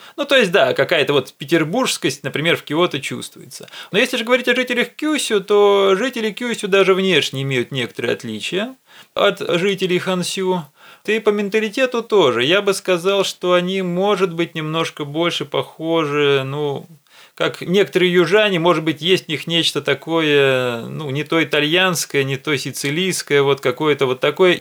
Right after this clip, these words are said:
И вот особенно в Кагасиме, на юге, вот некое такое ощущение, что как бы у кагасимских своя собственная гордость. Как-то вот, да.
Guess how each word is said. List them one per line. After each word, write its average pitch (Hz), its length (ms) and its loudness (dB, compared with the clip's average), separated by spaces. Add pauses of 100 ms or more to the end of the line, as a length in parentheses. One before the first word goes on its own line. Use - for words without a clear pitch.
И 147 100 -6
вот 165 260 0
особенно 147 380 0
в 139 40 -12
Кагасиме, 165 520 -2
на 139 100 0
юге, 180 320 -2
вот 117 120 -4
некое 143 240 -4
такое 127 260 -4
ощущение, 156 460 -4
что 156 360 -4 (240)
как 160 180 0
бы 175 100 4
у 202 100 2
кагасимских 214 800 2
своя 185 400 2
собственная 175 640 0
гордость. - 640 -4
Как-то 139 360 -2
вот, 117 280 -2
да. 104 280 -2